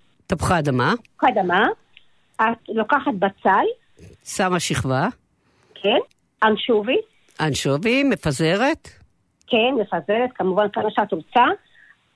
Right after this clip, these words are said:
Speaker 2: את לוקחת, אה, עוד שכבה, כמה שכבות שיש לך,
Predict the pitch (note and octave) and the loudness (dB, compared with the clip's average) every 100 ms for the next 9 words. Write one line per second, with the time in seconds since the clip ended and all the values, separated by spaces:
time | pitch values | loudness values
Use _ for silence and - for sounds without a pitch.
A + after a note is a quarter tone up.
0 | _ G#3+ G#3 G#3 A3+ B3 C4+ - B3+ B3+ | _ -2 -2 -2 -4 0 -2 0 -4 -4
1 | - A3+ A3 A#3 - - C#4+ - G4+ E4 | -4 -2 0 -2 -8 -6 -6 -2 -2 2
2 | F#4 F#4 - - E4 F#4 F#4 F4 E4+ E4+ | 0 0 -4 -4 -2 0 -2 0 0 0
3 | E4 E4 D#4 | -2 -2 -4